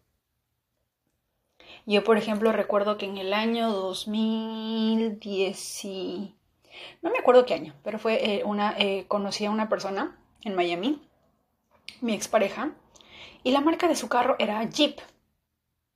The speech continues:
Y él y yo habíamos nacido en el año del gato. Y él amaba su carro. Y si es que tú te fijas, la marca Jeep fue fundado en el año de la cabra. La cabra y el gato se llevan, pero de la re furinfunflay.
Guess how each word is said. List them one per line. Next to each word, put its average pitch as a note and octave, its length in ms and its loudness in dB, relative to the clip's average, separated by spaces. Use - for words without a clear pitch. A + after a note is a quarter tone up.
Y A3+ 160 -4
él B3 200 8
y C4 80 2
yo A3+ 140 8
habíamos G#3 400 4
nacido G#3+ 280 -2
en G#3+ 100 0
el G3 80 2
año F#3 240 -2
del F#3 120 0
gato. G#3 320 0
Y A3+ 120 4
él B3 120 6
amaba D4+ 540 4
su B3+ 120 -6
carro. G3+ 320 -4
Y - 100 -4
si B3+ 60 0
es A3 80 -2
que A#3 80 2
tú C#4 140 -6
te E4 100 -2
fijas, B3 380 2
la G3+ 80 -2
marca G3+ 400 2
Jeep G#3+ 240 -2
fue - 180 -2
fundado G3 540 0
en G3 140 -2
el F#3 100 -6
año F#3 220 -2
de F3+ 80 -2
la F3 100 0
cabra. F#3+ 400 0
La A3+ 260 4
cabra C4 340 0
y A3+ 120 4
el G#3 100 4
gato A3 260 4
se A#3+ 180 -2
llevan, A3+ 400 2
pero A3 280 2
de G#3 120 0
la G#3 120 4
re B3 140 4
furinfunflay. A#3 760 4